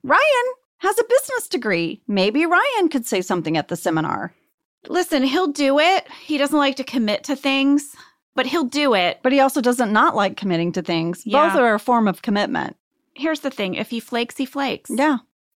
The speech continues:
Speaker 2: At seven minutes, twenty-two seconds, over Kelly's shoulder, because she's also in this scene, you can see her print in all colors certificate of completion.
Speaker 1: Hey.
Speaker 2: It's right there on the wall.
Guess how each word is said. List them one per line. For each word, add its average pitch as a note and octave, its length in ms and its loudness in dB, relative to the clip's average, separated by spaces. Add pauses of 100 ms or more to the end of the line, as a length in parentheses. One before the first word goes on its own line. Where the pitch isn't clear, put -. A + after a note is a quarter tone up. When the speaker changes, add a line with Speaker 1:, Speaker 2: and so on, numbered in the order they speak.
(220)
Speaker 2:
At C4 180 0
seven D#4 300 2
minutes, C4+ 280 0
twenty-two B3+ 440 -2
seconds, G#3 680 -6
over A#3 300 0
Kelly's G#3+ 480 -4
shoulder, A3+ 640 -2
because G3 280 -8
she's G3 240 -6
also G3 280 -2
in F#3 140 -2
this F3+ 160 -6
scene, A#3 540 -4
you A#3 180 -4
can C4 200 -2
see C#4 280 -2
her A#3+ 240 0
print - 380 0
in E4 100 2
all D4+ 160 4
colors G#3 460 -2
certificate D4 560 -6
of D#4 140 -8
completion. F4 760 -4 (420)
Speaker 1:
Hey. G3+ 600 0 (120)
Speaker 2:
It's E4 200 -14
right F4+ 220 -4
there F4 220 -2
on G#3 160 -2
the C4+ 80 0
wall. D4 460 -4